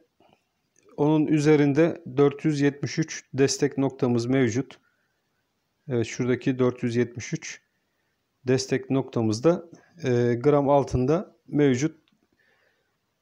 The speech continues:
E, gram altın haftalık kapanış i-, itibariyle arkadaşlar, e, güzel bir kapanış yaptı. E, dört yüz yetmiş üç seviyesinde bulunan desteğimizin bir tık üzerinde dört yüz yetmiş beş seviyesinden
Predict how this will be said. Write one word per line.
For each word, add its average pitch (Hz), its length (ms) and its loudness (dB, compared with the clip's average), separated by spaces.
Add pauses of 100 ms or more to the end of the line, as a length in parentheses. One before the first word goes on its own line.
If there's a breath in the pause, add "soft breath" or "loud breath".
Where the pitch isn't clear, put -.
(500)
E, 131 280 2
gram 160 320 4
altın 196 500 2 (1500)
haftalık 175 520 2
kapanış 180 560 0
i-, 156 400 4
itibariyle 156 580 4
arkadaşlar, 139 760 0
e, 143 220 4
güzel 147 340 2
bir 143 60 -4
kapanış 151 520 0
yaptı. 165 440 0 (800 soft breath)
E, 127 360 2
dört 151 280 2
yüz 151 140 0
yetmiş 151 360 -2
üç - 220 -8 (200)
seviyesinde 143 720 2
bulunan 135 460 0
desteğimizin 139 680 2
bir 156 100 0
tık 131 200 -8
üzerinde 135 520 2
dört 139 240 0
yüz 139 120 0
yetmiş - 380 -2
beş 135 200 0
seviyesinden 135 680 0